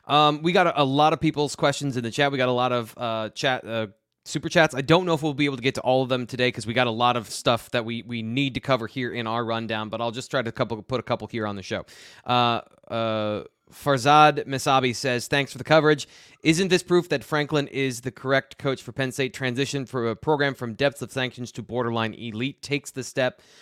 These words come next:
the final step to win a natty." He's saying that moving on from a, an offensive coordinator where things are clearly not working is proof that James Franklin is willing to do the hard things in order to get the offense to the next level. The counterpoint to that, Fitz, and I'm just gonna present this to you as the, the two sides of the opinion, is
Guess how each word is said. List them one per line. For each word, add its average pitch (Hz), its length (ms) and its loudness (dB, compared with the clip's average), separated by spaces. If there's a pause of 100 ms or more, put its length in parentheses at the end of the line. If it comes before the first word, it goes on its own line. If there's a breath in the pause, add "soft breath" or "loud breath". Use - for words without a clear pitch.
(120)
the 135 80 -6
final 160 240 4
step - 280 -2
to 131 120 -6
win 127 280 -2
a 117 60 -10
natty." 117 380 0 (300 loud breath)
He's 170 200 2
saying 160 240 6
that 131 100 0
moving 165 300 6
on 151 160 4
from 135 220 -4
a, 123 160 0
an 123 160 0
offensive 139 380 0
coordinator 131 360 0
where 113 140 -4
things 139 240 -4
are 123 80 -2
clearly 160 420 2
not 139 240 -2
working 139 380 -4
is 120 160 -6
proof 214 420 4
that 131 160 0
James 147 240 -2
Franklin 143 380 -2
is 110 100 -4
willing 143 300 4
to 139 100 -6
do 135 160 0
the 127 120 2
hard 131 280 -2
things 131 340 -2
in 123 80 -6
order 123 220 -2
to 120 140 -8
get 123 160 -4
the 120 120 -8
offense 120 420 -2
to 113 80 -10
the 107 80 -8
next 107 200 -8
level. 123 240 2 (320 loud breath)
The 143 80 2
counterpoint 202 680 2
to 143 80 -4
that, 120 280 0
Fitz, 120 220 -4
and 123 100 -2
I'm 127 80 0
just 135 160 -4
gonna 147 140 -2
present 147 420 0
this 156 200 -2
to 151 100 -2
you 139 400 4
as 113 180 -2
the, 127 200 0
the 120 100 -4
two 147 200 -2
sides 147 300 4
of 131 60 -6
the 143 80 0
opinion, 147 340 -2
is 117 180 0